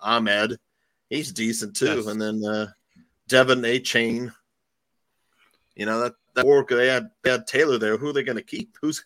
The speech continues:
Speaker 1: that's a, there's not enough rock to go around. <laughs>
Speaker 2: Well, there'd
Speaker 1: All
Speaker 2: have to
Speaker 1: those
Speaker 2: be
Speaker 1: running
Speaker 2: some of
Speaker 1: backs.
Speaker 2: those guys in the, I'm sure some, one of those guys would be in the trade package with, uh,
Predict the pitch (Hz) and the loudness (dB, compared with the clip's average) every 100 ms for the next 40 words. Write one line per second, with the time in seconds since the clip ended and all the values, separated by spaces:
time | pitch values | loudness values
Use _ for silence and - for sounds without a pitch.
0 | _ _ _ 120 - - _ _ - - | _ _ _ -16 -14 -16 _ _ -20 -16
1 | - 120 147 135 139 113 113 135 135 107 | -6 0 0 2 0 0 0 0 -2 -10
2 | 101 110 110 127 110 - - - _ _ | -8 -6 -2 -2 -4 -10 -20 -20 _ _
3 | - - - _ 120 113 120 120 110 101 | -20 -18 -20 _ -6 0 2 2 0 -2
4 | 110 101 110 104 101 98 104 104 101 104 | -6 -6 -6 -6 -6 -2 0 0 -4 -10
5 | 101 - 110 110 - 117 101 113 113 110 | -12 -14 -14 -12 -8 -8 -8 -10 -12 -8
6 | 110 107 104 110 107 101 101 107 104 101 | -8 -6 -6 -4 -4 -6 -8 -8 -8 -10
7 | - 107 104 107 101 101 104 98 101 104 | -6 -6 -6 -4 -6 -6 -10 -12 -10 -10
8 | 98 - 98 98 | -10 -12 -18 -18